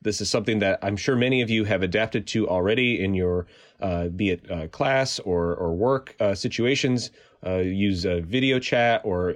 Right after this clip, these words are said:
or working from home. But we wanted to talk a little bit about h-, what this looks like for a longer term summer experience or a more traditional summer experience.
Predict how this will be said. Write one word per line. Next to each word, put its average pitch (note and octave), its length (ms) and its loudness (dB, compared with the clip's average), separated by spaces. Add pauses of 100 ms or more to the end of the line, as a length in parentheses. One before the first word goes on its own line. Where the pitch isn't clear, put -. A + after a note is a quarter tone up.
or F#2+ 120 -2
working G#2+ 400 0
from G2 220 -6
home. A#2+ 460 0 (340)
But A2+ 160 2
we A#2+ 320 2
wanted C#3 340 0
to - 60 -18
talk C3 300 0
a - 20 0
little C3+ 180 0
bit C3 140 2
about A2 320 0
h-, - 220 -12
what C3 180 0
this - 180 -4
looks A#2+ 300 0
like F#2 260 2
for G2+ 420 0
a G#2 120 2
longer A2+ 480 2
term F#2+ 360 0
summer B2+ 320 0
experience F2 800 -2
or G2 120 0
a G2 40 2
more A2 140 2
traditional G2+ 720 -2
summer F#2+ 300 0
experience. F#2 640 -2